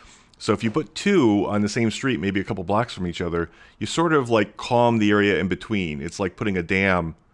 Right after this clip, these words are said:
uh, upstream. The, the, the car traffic sort of slows down quite a bit. So, you know, Pride Plaza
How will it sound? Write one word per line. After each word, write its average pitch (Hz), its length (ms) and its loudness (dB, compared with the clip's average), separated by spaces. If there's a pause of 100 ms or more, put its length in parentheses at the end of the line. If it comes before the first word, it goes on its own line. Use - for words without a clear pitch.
(360)
uh, 90 240 0
upstream. 92 640 -6 (260)
The, 90 360 -2 (100)
the, 98 140 -4
the - 160 -8
car 101 240 -2
traffic 95 460 -4
sort 92 180 -4
of 87 80 -6
slows 95 420 -2
down 92 280 -2
quite 92 240 -2
a 87 60 -4
bit. 90 300 -4 (260)
So, 107 320 4
you 107 140 0
know, 98 160 2
Pride 107 360 0
Plaza 101 640 2